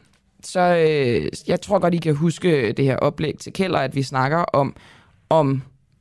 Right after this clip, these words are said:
de her skræmmekampagner, som der især bliver lavet, når vi taler om at skulle, øh, skulle afskaffe eller bevare vores, øh, E U-forbehold. Om det, øh, går lidt for vidt nogle gange. Og i den her forbindelse taler vi om, dengang vi skulle stemme om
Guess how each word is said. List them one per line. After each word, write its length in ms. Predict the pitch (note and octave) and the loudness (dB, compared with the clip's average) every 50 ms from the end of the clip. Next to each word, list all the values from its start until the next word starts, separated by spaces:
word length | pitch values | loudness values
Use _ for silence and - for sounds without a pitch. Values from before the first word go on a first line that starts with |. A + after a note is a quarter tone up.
| _ - - | _ -4 0
de 60 | F#3+ | 2
her 120 | G#3 F#3+ | 2 2
skræmmekampagner, 680 | E3 - - C#3 D3+ F3+ F#3 D#3+ C3+ B2+ B2+ C3+ C3 C3 | 2 -2 -4 -4 -4 -2 0 0 0 2 2 0 0 -2
som 160 | - C#3+ C3+ | -4 -4 -4
der 100 | D3 D3 - | -4 -2 -2
især 420 | G3+ - - - - C4 A3+ G#3+ | -2 -4 -4 -8 -8 -6 -6 -4
bliver 180 | - F#3 F3 D#3+ | -2 0 0 2
lavet, 400 | D3 C3+ A#2 A#2 C3 C#3+ C#3 D3+ | 2 2 2 2 2 0 0 -2
når 120 | - C#3+ C#3 | -2 -2 0
vi 100 | C3+ C3+ | 0 -2
taler 340 | C3+ - D3+ C#3 - B2+ C3 | -4 -6 -6 -4 -2 -2 -2
om 140 | - - | -2 -2
at 60 | - C3+ | -4 -6
skulle, 420 | - - C#3 C#3 C3 C3 B2+ B2 | -6 -4 -4 -2 0 0 0 0
øh, 220 | A#2+ A2+ A2+ C3 C3+ - - _ _ _ _ _ _ _ - - _ _ - | 0 -2 -4 -4 -6 -10 -16 _ _ _ _ _ _ _ -20 -20 _ _ -16
skulle 380 | - - - - D3 C#3 C3 - - | -14 -8 -4 0 0 2 2 0 -2
afskaffe 460 | - B2 B2+ - - E3 D3 - - C3 | -4 -4 -4 -4 -4 -4 -4 -2 -2 -4
eller 120 | B2+ A#2+ | -4 -4
bevare 440 | A2+ B2+ B2 B2 B2+ - - D3+ D3+ | -2 -2 -2 -2 -2 -2 -2 -2 -2
vores, 440 | C#3+ C3 B2+ A#2+ A#2+ C3 - - - | 0 0 0 0 -2 -4 -6 -6 -6
øh, 340 | C#2+ C#2+ - - - - - - - | -4 -4 -4 -6 -6 -8 -8 -6 -4
E 180 | F3+ F#3 D#3+ | -4 -2 -2
U-forbehold. 760 | C#3+ C#3 - - - - C3+ A#2+ - - C3+ C#3 A2+ - - - _ - - - - - - - - _ _ _ _ _ - | -2 -2 -4 -4 -4 -2 -2 0 0 0 0 0 0 -2 -4 -6 _ -20 -20 -20 -20 -20 -20 -20 -20 _ _ _ _ _ -4
Om 120 | B2+ C#3+ C#3+ | -4 -4 -4
det, 420 | - - D#3 E3+ F#3+ G3 F#3+ F3 | -4 -4 -4 -4 -2 -2 -2 -2
øh, 280 | E3 - - - A1 - - | -2 -2 -2 -4 -4 -4 -2
går 100 | - E3+ | 0 0
lidt 160 | F#3 A#3 - | 0 0 0
for 80 | - B3+ | -2 -4
vidt 160 | D4+ D#4+ D#4+ | -4 -2 0
nogle 160 | A#3 E3 D3+ C#3+ | 0 0 0 -2
gange. 220 | A2 D#2 B2+ C3+ - _ _ _ - | -4 -4 -6 -8 -10 _ _ _ -4
Og 80 | D#3 | -2
i 40 | D#3+ | -2
den 180 | E3 F#3+ G#3 G#3+ | 0 0 0 0
her 100 | G3+ F3+ | 0 -2
forbindelse 520 | - D#3+ E3 E3 D3+ - - C#3 - C#3+ | -6 -6 -2 -2 -2 -2 -2 -6 -8 -10
taler 320 | - - D3+ C#3 - C3 | -10 -8 -6 -4 -2 -2
vi 160 | B2+ C3 B2 - | -2 -2 -2 0
om, 260 | - B2 F2+ C#2 - - _ _ _ _ - - | 0 0 -2 -2 -6 -10 _ _ _ _ -8 -6
dengang 340 | C3+ - - A#2+ - - | -6 -4 -4 -4 -4 -4
vi 40 | - | -6
skulle 200 | - - - C#3+ | -8 -8 -10 -8
stemme 400 | - - B2 A#2+ C3 C#3 C#3+ - - | -4 -2 -2 0 0 0 0 -2 -2
om 220 | - A1 G#1+ - | -4 -4 -4 -4